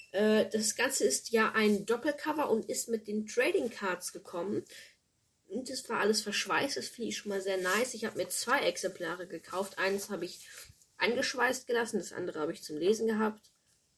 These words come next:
Ähm, weil ich ja auch sammel und wenn die Dinge eventuell irgendwann mal wertvoller werden, dann sollte das schon in einem guten Zustand sein.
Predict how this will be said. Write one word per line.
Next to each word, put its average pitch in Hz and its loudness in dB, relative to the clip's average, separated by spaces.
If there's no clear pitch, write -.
Ähm, 170 -2
weil 170 0
ich 180 -6
ja 185 -2
auch - -8
sammel 180 2
und 160 0
wenn - -8
die 170 -8
Dinge 175 -2
eventuell 175 4
irgendwann 175 -2
mal 170 -4
wertvoller 170 -4
werden, 160 -6
dann 156 -16
sollte 151 0
das - -14
schon 175 -8
in 170 -6
einem 170 -4
guten 190 -2
Zustand 247 -2
sein. 233 0